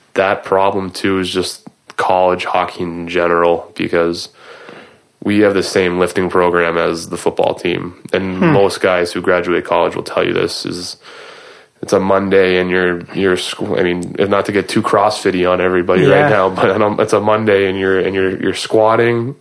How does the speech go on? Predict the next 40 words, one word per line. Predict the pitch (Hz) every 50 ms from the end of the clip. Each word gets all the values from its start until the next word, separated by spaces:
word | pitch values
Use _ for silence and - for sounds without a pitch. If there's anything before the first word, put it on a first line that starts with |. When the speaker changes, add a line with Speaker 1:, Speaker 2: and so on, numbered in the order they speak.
| _ -
Speaker 1:
you're | 117 101
hand | 98 - 107 107 107 95
cleaning, | - 107 104 104 104 104 104 104 107 - -
you're | - 101 101
benching, | 104 101 95 95 92 - 104 101
and | 98 98
you're | 98
doing | 95 98 101 92 92
pull-ups | - - 101 98 98 - - -
all | 95 95
on | 95 90
the | 92
same | 90 - - 92 90 90 92
day. | 95 95 95 95 95 92 - - - - - - - - - - - - - - - - - - - _ _ _ _ _ - _ - - _ -
And | - 110
Speaker 2:
And | 143 139
you're, | 143 135
Speaker 1:
eventually, | 127 113 127 139 - - 127 113 110 110 110
Speaker 2:
you're | 110 - -
Speaker 1:
you, | 135 131
Speaker 2:
eighteen. | - - - 143 151 160 151
Speaker 1:
yeah, | 131
yeah. | 131 147 139 101
Speaker 2:
Yeah. | - -
Speaker 1:
And | - 107 110
they | 110
want | 110 113 117 113 113 -
you | 113 107
to | 107
keep, | - 110 107 104 -
you | -
know, | 104 98 95
progressing, | 95 - 104 101 107 107 104 - - 92 95
obviously, | 92 92 92 95 92 - - - 92
right? | 92 92 92 95 92
So | - - 98 95 92 90 - 131 135 _ _ - - - -
now | 95 95 92
you're | 92 95 98
up | 95 -
to, | - - 95 95